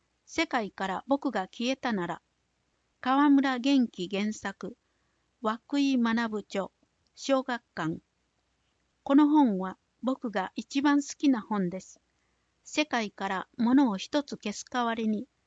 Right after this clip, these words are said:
命を一日分延ばすと、悪魔と取引した主人公を描く、世界から猫が消えたならを、飼い猫の視点から見た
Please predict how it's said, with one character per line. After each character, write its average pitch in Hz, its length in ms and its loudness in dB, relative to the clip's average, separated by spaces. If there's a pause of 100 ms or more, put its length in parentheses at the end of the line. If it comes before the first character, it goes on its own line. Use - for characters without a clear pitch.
(340)
命 277 440 6
を 190 160 0 (140)
一 277 240 2
日 285 280 4
分 202 320 0
延 202 60 -2
ば 254 160 0
す - 140 -16
と、 - 180 -6 (540)
悪 269 260 -2
魔 226 140 0
と - 120 -12
取 233 240 -2
引 - 300 -8
し - 100 -12
た - 260 -6
主 247 200 -2
人 277 240 6
公 190 220 -4
を 180 100 -2
描 202 220 -6
く、 - 260 -14 (680)
世 - 240 -4
界 226 280 -4
か 190 160 -8
ら 190 200 -4
猫 269 320 2
が 185 260 -6
消 240 220 -4
え 262 40 -2
た 262 180 -2
な 240 140 -2
ら 185 180 -6
を、 170 120 -14 (580)
飼 269 160 -4
い 294 80 8
猫 285 260 6
の 262 100 4
視 - 180 -8
点 254 260 0
か 240 140 -4
ら 233 120 -2
見 240 120 2
た 185 220 -8